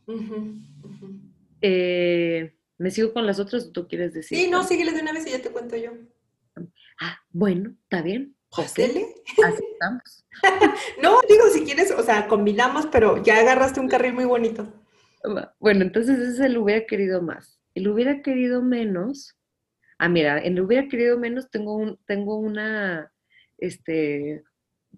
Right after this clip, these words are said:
Speaker 2: no sé si va a ser una opinión impopular. Realmente, mira, la traigo para discutirla contigo, porque no sé.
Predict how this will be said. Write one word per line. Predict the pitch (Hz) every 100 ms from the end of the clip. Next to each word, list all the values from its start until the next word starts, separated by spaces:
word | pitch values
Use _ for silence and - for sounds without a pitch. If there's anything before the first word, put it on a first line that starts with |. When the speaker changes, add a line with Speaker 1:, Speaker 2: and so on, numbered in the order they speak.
| _
Speaker 2:
no | - 202 208
sé | 220
si | 226
va | 214
a |
ser | 226
una | 226 226 226
opinión | 220 208 190 185 202
impopular. | 208 202 175 160 151
Realmente, | 196 226 277 277 302 294 _ _ _ _ _ _ _ _ _
mira, | - 202 185
la | 180
traigo | 180 214 226
para | 240 233
discutirla | - 170 170 180 196
contigo, | 165 - 151 - - _
porque | 170 165 175
no | 180 185
sé. | 170 151 -